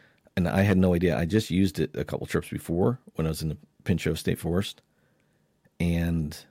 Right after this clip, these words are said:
uh, I woke up in the morning on day two, and I was super uncomfortable, and I couldn't figure out why. And it was because I was actually laying on the ground. And I was like, "Oh, crap."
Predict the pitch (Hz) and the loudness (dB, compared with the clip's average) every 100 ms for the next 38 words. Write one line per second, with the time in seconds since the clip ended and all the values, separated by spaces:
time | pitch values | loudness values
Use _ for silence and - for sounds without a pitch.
0 | _ _ _ _ - 76 65 95 95 - | _ _ _ _ -4 -4 -2 2 2 0
1 | - 85 87 92 120 123 _ _ _ - | -2 0 2 4 2 0 _ _ _ -6
2 | 85 87 85 92 131 147 _ _ _ - | -2 0 2 2 2 0 _ _ _ -6
3 | 80 80 80 76 - 76 71 - 95 90 | -4 -2 -2 -4 -8 -10 -8 -4 -2 0
4 | 90 92 101 117 110 92 87 87 92 - | 0 0 0 0 0 0 -2 -2 -2 -2
5 | 87 92 98 78 80 - - 80 80 - | -2 0 2 0 -2 -6 -4 -2 -2 -4
6 | 78 80 78 - 78 80 76 76 - - | -4 -4 -4 -4 -4 -4 -4 -6 -8 -8
7 | - - _ _ - - - _ _ _ | -8 -12 _ _ -20 -20 -20 _ _ _
8 | - 110 - 107 - - - - - - | -2 -2 -4 -6 -8 -8 -8 -8 -8 -8
9 | 90 - | -8 -10